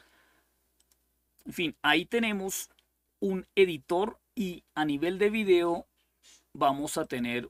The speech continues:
un editor que sería Kdenlive. Kdenlive entonces me permite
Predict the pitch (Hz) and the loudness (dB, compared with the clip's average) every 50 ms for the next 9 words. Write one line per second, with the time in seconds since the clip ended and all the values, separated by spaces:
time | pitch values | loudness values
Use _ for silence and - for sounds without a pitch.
0 | _ _ - 147 143 139 139 - - _ 151 151 139 127 117 - - 123 127 - | _ _ -6 -6 -4 -4 -6 -10 -6 _ -4 -2 -2 -4 -6 -4 -4 -4 -4 -4
1 | - - 147 135 - 143 131 120 123 123 131 127 131 - - _ _ _ _ _ | -6 -8 -6 -6 -4 -6 -6 -4 -2 -2 -2 -2 -2 -4 -8 _ _ _ _ _
2 | - 175 156 143 135 135 139 139 139 139 139 156 202 202 - - - - _ _ | 0 2 2 2 2 0 -2 0 4 4 4 4 4 -4 -8 -16 -20 -20 _ _
3 | _ _ _ _ _ - 160 151 147 175 185 190 180 185 175 160 156 156 - 156 | _ _ _ _ _ 2 2 2 2 2 -2 -2 6 6 6 6 6 2 -2 -4
4 | 151 131 - 147 143 131 - 156 143 151 151 139 127 - 120 117 127 127 123 - | -8 -4 -4 -4 -4 -4 -6 -6 -6 -4 -4 -4 -4 -6 -6 -4 -4 -4 -4 -4
5 | - 147 135 - | -6 -6 -6 -6